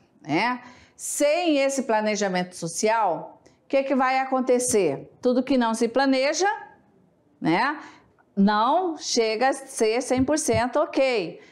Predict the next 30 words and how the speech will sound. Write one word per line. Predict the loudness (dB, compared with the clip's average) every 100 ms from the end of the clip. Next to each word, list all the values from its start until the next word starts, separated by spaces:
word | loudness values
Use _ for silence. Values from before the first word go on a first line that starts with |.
| _ -8
Até | -2 0 0
porque | 0 0
estamos | 0 0 -2 0
falando | 2 2 2
de | 0
pessoas, | 2 0 2 2 2 2 2 0 -4 -10 -16
né? | -6 -2 -2 -4 -10 -20 _
Como | 0 2 2
que | 2
não | 4 2
se | 0
planeja | 0 0 2 2 2 0 0
pra | -2
poder | 0 2 2
dar | 2 0 0
essa | -2 -2
abolição, | 0 2 0 0 -2 0
gente, | 0 0 0 -2
aos | -2
escravos? | -4 -2 -2 -2 -6 -12 -16 _ _ _ _ -2
Pela | 2 2 -2
fé, | -2 0 2 -2 -6 -18 _ _ _ _ _ _ _
certo? | -6 0 0 0 2
E | 2
aí | 2
vai | 2 0
gerar | 2 2 0 -2 -6 -18 _ _ _
pequenos | -6 -2 -4 -2
conflitos, | -4 0 2 0 -2 -10 -12
né? | -4 -4 -4